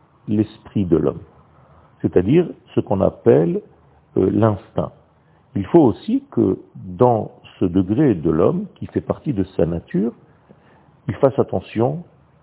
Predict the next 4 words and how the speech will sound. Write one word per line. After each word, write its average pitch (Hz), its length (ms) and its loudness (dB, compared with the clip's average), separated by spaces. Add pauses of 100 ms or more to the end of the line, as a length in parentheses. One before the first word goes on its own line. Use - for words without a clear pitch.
(120)
car 113 240 4 (720)
nous 98 600 -4 (140)
tombons 147 440 2 (460)
généralement 104 760 0